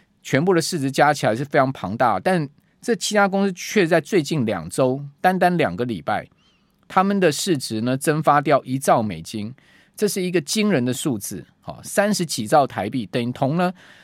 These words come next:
台股集中交易场市值跌掉一半，哦，就在两个礼拜内发生。为什么会是这样的状况呢？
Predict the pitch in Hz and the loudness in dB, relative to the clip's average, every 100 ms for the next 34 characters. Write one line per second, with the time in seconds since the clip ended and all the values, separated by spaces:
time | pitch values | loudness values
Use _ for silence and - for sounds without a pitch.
0 | _ - - 175 180 117 - 151 170 170 | _ -6 0 0 0 -4 0 0 4 4
1 | 175 120 113 - 135 117 120 - - 123 | 2 -2 -4 -6 -6 -4 -4 -6 -2 0
2 | 160 - 120 - 165 - _ _ - - | 2 0 -4 0 0 0 _ _ -20 -20
3 | - 202 190 143 117 123 147 107 127 127 | -6 0 0 2 0 0 -2 0 0 0
4 | 113 110 107 107 120 196 123 107 135 127 | -2 -2 -2 -6 -2 -2 0 -4 -4 -2
5 | 139 113 110 113 107 113 104 98 | -2 0 0 -2 -2 -4 -4 -8